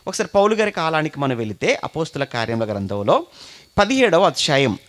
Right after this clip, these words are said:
అపోస్తల కార్యములు పదిహేడవ అధ్యాయం, అపోస్తల కార్యములు పదిహేడవ అధ్యాయం ఇరవై నుంచి ఇరవై, ఇరవై ఒకటి, ఇరవై రెండు,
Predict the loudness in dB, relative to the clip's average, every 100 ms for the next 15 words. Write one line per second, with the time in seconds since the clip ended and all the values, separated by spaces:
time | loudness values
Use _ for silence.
0 | -8 -4 -2 -2 -2 -4 -4 -4 -2 -2
1 | -2 -4 -8 -20 -20 _ _ 0 0 0
2 | 0 2 2 2 -2 -2 -2 0 2 2
3 | 0 -6 _ _ _ _ _ _ _ _
4 | _ -6 -2 -2 -2 -6 -8 -8 -8 -8
5 | -8 -8 -10 -20 -4 0 0 2 0 0
6 | -2 -4 -4 -4 -6 -8 -20 -6 0 2
7 | 2 0 -6 -12 -16 _ _ _ -2 0
8 | 0 -2 -2 -4 0 0 2 0 0 -2
9 | 0 0 0 -2 -4 -6 -4 -2 -2 -2
10 | -2 -2 -2 -2